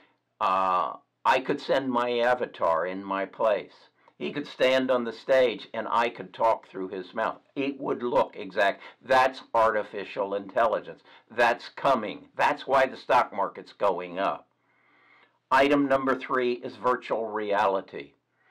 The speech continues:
Entertainment as I know it today is going to evaporate. My T V screen will become a pair of glasses or a pair of goggles.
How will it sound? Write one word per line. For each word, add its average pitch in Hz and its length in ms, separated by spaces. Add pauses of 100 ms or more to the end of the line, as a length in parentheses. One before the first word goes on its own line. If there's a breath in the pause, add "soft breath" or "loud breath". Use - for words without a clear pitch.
(840 soft breath)
Entertainment 143 920
as 113 200
I 120 240
know 120 320
it 113 160
today 107 640
is 101 180
going 98 400
to 101 280
evaporate. 87 800 (360 soft breath)
My 123 160
T 147 240
V 139 240
screen 120 480
will 113 160
become 110 600 (140 loud breath)
a - 100
pair 123 280
of 104 260
glasses 107 720 (420 soft breath)
or 107 480 (260 soft breath)
a 113 60
pair 113 320
of 92 180
goggles. 98 600